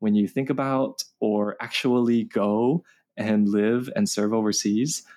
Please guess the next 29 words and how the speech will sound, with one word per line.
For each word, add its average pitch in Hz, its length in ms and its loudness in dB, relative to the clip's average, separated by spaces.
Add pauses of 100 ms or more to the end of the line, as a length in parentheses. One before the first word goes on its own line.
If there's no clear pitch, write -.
(140)
There's, 113 300 0
there's 113 220 -2 (120)
real 127 200 2
things 135 320 0
that - 140 -8
come - 140 -8
out, - 220 -8 (400)
um, 104 460 -2 (1200)
challenges 107 800 0
and 101 100 0
just - 300 -2
heart - 480 -6 (100)
things 107 560 2
that 110 180 -4
come 107 180 -4
out. 104 280 -2 (560)
Um, 104 560 -2
and 113 120 -4
so 127 500 0 (400)
having 151 360 -4
those 127 160 0
relational 110 680 0 (560)
foundations 113 880 0 (340)
wa-, - 180 0
just, 120 280 -2
are 123 80 -2
just 135 180 -2
so 165 140 -2
helpful, - 580 -6